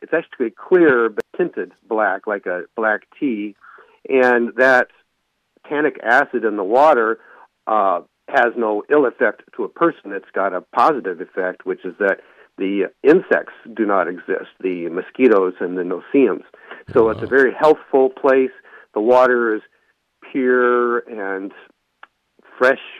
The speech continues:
Speaker 1: and fun to swim in, deep, and, um, just a lot of it. This is, these are, these are rivers so big that when you're out on that river, there's usually a sea horizon. There's usually a horizon in which you can't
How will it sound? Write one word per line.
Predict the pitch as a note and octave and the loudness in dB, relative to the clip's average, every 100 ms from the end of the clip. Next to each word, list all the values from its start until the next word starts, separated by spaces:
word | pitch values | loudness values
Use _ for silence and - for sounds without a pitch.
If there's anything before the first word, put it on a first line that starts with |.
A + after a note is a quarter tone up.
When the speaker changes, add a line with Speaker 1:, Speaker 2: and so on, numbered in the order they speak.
| - - | -20 -16
Speaker 1:
and | F#2 G2+ - | -12 -12 0
fun | B2+ C3+ | 2 4
to | A#2+ - - | 2 -2 -4
swim | B2 C3+ | 2 4
in, | C3 B2+ C3 A#2+ F#2 - | 4 2 0 -4 -8 -10
deep, | B2+ C#3 C3+ _ - | -6 -6 -8 _ -10
and, | F2+ F2+ - - - - - - | -10 -10 -18 -20 -20 -20 -20 -16
um, | - F2 C#2 C2 F#2 - - - | -10 -8 -8 -10 -14 -20 -6 -4
just | A#2 | 0
a | G2+ | 2
lot | A2 A2 G2 | 4 4 4
of | G#2+ E2+ | 2 0
it. | - | -6
This | G#2+ | -6
is, | A2+ - - B2 | -6 -12 -16 -6
these | A#2+ A2 | -4 -2
are, | G#2 F#2 | -6 -4
these | C3+ C#3 | 0 2
are | A#2 | 4
rivers | A2+ B2 A#2 - | 2 2 0 0
so | A#2+ | 0
big | G#2+ B2 A#2+ | 2 0 2
that | A#2+ G#2+ _ _ - - | 0 -2 _ _ -20 -4
when | B2+ C3 | 0 4
you're | C#3 | 4
out | F3+ | 4
on | E3+ | 2
that | D3+ C3 | 0 -4
river, | B2+ C#3 E3 C3+ B2 - | 0 2 2 2 0 -4
there's | A#2 B2+ A#2+ | -4 -4 -2
usually | B2 C3+ B2+ A2 | -4 -4 -4 -4
a | G2+ - | -8 -10
sea | D#3 | -8
horizon. | C3 A#2+ A#2 B2+ A#2+ G#2 F#2+ | -4 0 0 2 0 -4 -8
There's | G2+ G2 | -8 -6
usually | A#2 A2 G2+ | -8 -8 -8
a | G2 | -6
horizon | G#2+ G#2+ A#2 G#2 G2+ | -2 2 2 0 -4
in | F#2+ F#2+ | -8 -8
which | F#2+ | -12
you | F#2+ | -14
can't | - - | -8 -8